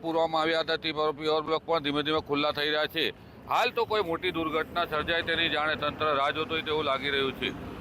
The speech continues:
કરોડો રૂપિયા વિકાસના કામો પાછળ, અ, સ્ટેચ્યુ ઓફ યુનિટીમાં ફાળવવામાં આવ્યા, પરંતુ તેને જોડતા રસ્તા જે બિસ્માર થઈ રહ્યા છે, તેનું રિપેરિંગ કરવામાં આવતું નથી.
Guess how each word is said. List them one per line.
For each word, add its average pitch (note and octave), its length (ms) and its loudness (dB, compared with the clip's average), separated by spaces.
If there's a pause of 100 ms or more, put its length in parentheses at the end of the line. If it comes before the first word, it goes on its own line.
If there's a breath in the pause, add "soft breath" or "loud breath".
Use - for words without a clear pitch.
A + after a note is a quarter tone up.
(880)
કરોડો B3 320 4
રૂપિયા F#3+ 320 4
વિકાસના E3+ 520 0
કામો E3 280 0
પાછળ, D#3+ 420 2
અ, C#3+ 240 -2
સ્ટેચ્યુ D#3+ 340 -2
ઓફ E3 60 0
યુનિટીમાં E3 400 0
ફાળવવામાં D#3 440 4
આવ્યા, D#3+ 200 2
પરંતુ D#3 320 -2
તેને D3+ 260 0
જોડતા C#3+ 360 0
રસ્તા C#3+ 440 0 (280)
જે D#3+ 80 -2
બિસ્માર D#3 420 -2
થઈ E3+ 120 0
રહ્યા E3 200 2
છે, E3+ 160 0
તેનું D#3+ 280 0
રિપેરિંગ D3+ 380 -2
કરવામાં D3 300 2
આવતું C3+ 220 0
નથી. C3 260 -2